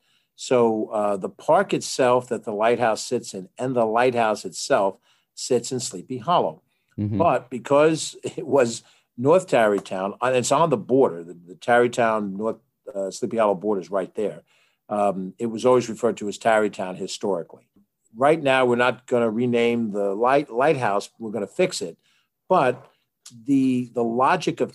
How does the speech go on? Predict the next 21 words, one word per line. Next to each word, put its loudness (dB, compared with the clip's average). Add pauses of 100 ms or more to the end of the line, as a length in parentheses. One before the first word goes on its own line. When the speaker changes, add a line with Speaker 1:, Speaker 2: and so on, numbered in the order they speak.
(120)
Speaker 1:
uh, -4
tying -2
it 0
into -2 (400)
that 0
Ichabod 0
Crane, -6
Sleepy -8
Hollow -2
image -2 (120)
of -8
that -6
community -6 (340)
makes -2
a 2
lot 4
of -2
sense -4
for -14
tourist 0
purposes. -14